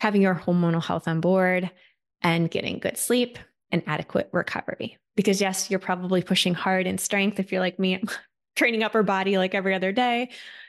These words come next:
I'm a mad woman for, for lifting those heavy weights. But, you know,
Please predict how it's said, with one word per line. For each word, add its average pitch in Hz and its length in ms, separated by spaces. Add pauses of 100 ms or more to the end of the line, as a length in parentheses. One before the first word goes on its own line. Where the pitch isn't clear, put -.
I'm 180 100
a 170 40
mad 180 320
woman 196 400
for, 170 420
for 175 120
lifting 180 280
those 180 160
heavy 175 300
weights. 180 520 (100)
But, 180 280 (840)
you 190 100
know, 202 320